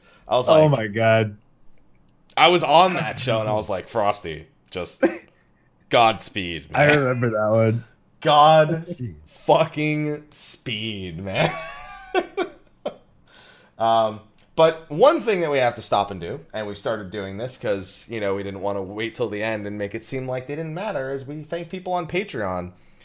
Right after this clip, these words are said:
Speaker 1: who help support all that YouTube content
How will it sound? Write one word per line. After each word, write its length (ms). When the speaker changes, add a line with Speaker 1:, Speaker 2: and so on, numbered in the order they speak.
Speaker 1:
who 100
help 160
support 480
all 220
that 420
YouTube 480
content 560